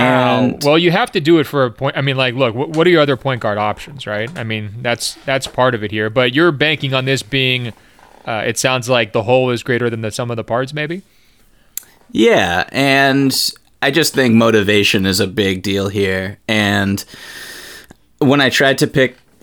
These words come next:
Speaker 1: some of the other players on, uh, for the other, the, the other candidates for my team, a lot of it is just about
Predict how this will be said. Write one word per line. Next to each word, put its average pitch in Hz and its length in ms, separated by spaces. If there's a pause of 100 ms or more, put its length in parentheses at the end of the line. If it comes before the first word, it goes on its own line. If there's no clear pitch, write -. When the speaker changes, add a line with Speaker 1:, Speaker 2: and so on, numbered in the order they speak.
(120)
Speaker 1:
some 127 240
of 131 60
the 120 100
other 113 220
players 117 500
on, 110 500 (260)
uh, 101 340
for 117 220
the - 180
other, 131 240
the, 110 300
the 110 120 (120)
other 123 200
candidates 117 560
for 113 120
my 101 180
team, 117 600
a 107 100
lot 107 260
of 113 100
it 113 100
is 107 160
just - 260
about 101 680